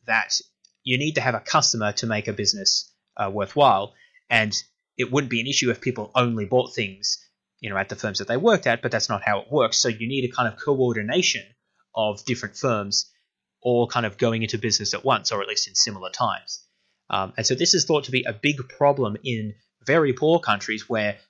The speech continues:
there's just not the market, there's not the local market for high amounts of production in many things. And so this will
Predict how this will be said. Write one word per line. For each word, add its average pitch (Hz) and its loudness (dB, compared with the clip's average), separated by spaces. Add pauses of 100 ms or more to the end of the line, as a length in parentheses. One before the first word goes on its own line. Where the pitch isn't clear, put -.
there's 117 4
just 131 0
not 135 0
the 110 2
market, 151 2
there's 113 -6
not 120 -6
the 110 -6
local 117 0
market 123 -2
for 104 -4 (760)
high 135 4
amounts 117 2
of 104 -12
production 127 2
in 107 -6
many 98 -6
things. - -4
And 107 -8
so 120 0
this 123 -4
will 120 -2